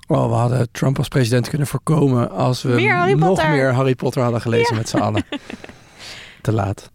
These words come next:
Speaker 2: Te laat, ja. Ja, en het idee hierachter is dat je als lezer in het hoofd van Harry kruipt, die zelf dan vaak opkomt voor minderheidsgroepen, zoals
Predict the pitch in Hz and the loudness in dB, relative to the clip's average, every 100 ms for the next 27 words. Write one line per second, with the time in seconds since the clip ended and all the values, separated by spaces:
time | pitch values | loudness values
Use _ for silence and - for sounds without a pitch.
0 | _ - 196 180 180 - 196 180 180 _ | _ -2 -2 -2 -6 -2 -2 -2 -4 _
1 | - - _ - 208 208 233 220 254 254 | -20 -20 _ -4 -2 -2 0 2 2 0
2 | 233 - 226 208 220 208 208 208 214 214 | -2 -2 -2 0 -2 -2 -2 2 2 0
3 | - 208 - 196 240 - 214 196 196 226 | -2 -4 0 2 2 0 -4 -2 0 -2
4 | - 220 233 - - - _ _ _ _ | -4 -6 -6 -8 -14 -20 _ _ _ _
5 | 233 202 220 233 233 202 202 - 226 - | -2 2 2 0 -2 -2 -4 -4 -6 -2
6 | 196 190 190 214 262 247 - 240 240 226 | -2 -2 -4 -2 0 -2 0 -2 -2 -4
7 | 185 - | -4 -8